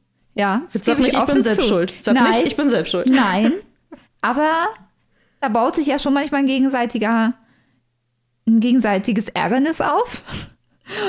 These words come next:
Speaker 1: Und, äh, nein, aber es gibt ja blöde Autofahrer auch. Und du kannst ja, oder auch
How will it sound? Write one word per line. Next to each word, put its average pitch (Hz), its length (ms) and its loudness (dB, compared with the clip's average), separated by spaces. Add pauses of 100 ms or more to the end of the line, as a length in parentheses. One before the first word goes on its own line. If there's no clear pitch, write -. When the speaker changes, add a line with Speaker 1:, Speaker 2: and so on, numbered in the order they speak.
(140)
Speaker 1:
Und, 320 720 -2
äh, 233 240 0
nein, 185 520 0
aber 208 240 0
es - 140 -6
gibt 254 160 -4
ja 277 80 2
blöde 208 360 0
Autofahrer 175 680 -6
auch. - 180 -6
Und 208 140 0
du 214 80 0
kannst 240 320 0
ja, 233 180 -4
oder 196 220 0
auch - 140 -6